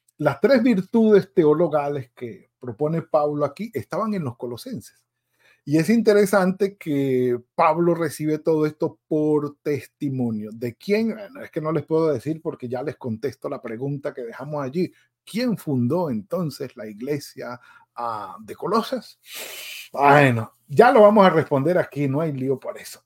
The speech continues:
Entonces, eh, Pablo da fe, evidencia de que los colosenses eran, eh, testimonio de estas tres virtudes teologales, la fe,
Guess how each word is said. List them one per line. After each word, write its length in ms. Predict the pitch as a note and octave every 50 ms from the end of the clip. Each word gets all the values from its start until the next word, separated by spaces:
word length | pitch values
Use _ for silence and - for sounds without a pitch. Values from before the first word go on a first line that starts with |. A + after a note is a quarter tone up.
| _ -
Entonces, 560 | D3+ C#3+ C#3+ G#3 G#3 F#3+ - A#2 - - _ _ _ _ _ _ _ _ - _ _ _ _ _ _ _ _ -
eh, 400 | - D3+ E3 D#3 D3 C#3+ - _ _ _
Pablo 440 | - G3 G#3 A#3+ A#3 G#3+ G3+ G3 F#3
da 260 | D#3 C#3+ E3 E3 E3+ -
fe, 400 | _ - D3+ D3 C#3+ D#3+ - _ _ _ _ _ _ _ _ _ _ _ _ _ -
evidencia 800 | C3+ B2+ A#2+ A#2+ B2 C3+ C#3+ D3+ D3+ D3 - D3 D3+ F#3+ F#3 _ _ _ _ _ _
de 380 | - C3 B2+ B2 C3+ A#2 - -
que 320 | - - B2+ A#2+ A#2 - -
los 360 | B2+ A#2 A#2 B2+ D3+ D3 -
colosenses 880 | - D#3+ D3 D3 C#3+ - - C3 A#2 A2+ G#2 - G2 F#2+ - - - _ _ _ _ _ _ _ _ _ _ _ _ _ _ _
eran, 640 | - C#3 C#3 C#3 C#3 C#3+ C#3 C#3 C#3 C#3+ C#3+ - _ _ _
eh, 520 | - - F#2+ F#2 - F2+ F2 - _ _ _ _ _
testimonio 960 | - B2+ - - - C3 A#2+ C3 C#3+ D3 C#3 B2+ A#2 A2 G#2+ A2 A2 - _ _
de 520 | - B2 A#2+ A2 A#2 G#2+ A2 A2 A2 -
estas 300 | C3 - - C#3+ A#2+ _
tres 220 | - C3+ B2+ A2
virtudes 560 | G#2+ B2 A2+ F#2+ _ - A#2+ A2 G2 A2 - _
teologales, 560 | - G2+ - A2+ G#2+ F#2+ - - - _ _ _ _ _ _ _ _ _
la 140 | A#2 G2+
fe, 340 | - - D3 D3 D#3 E3 -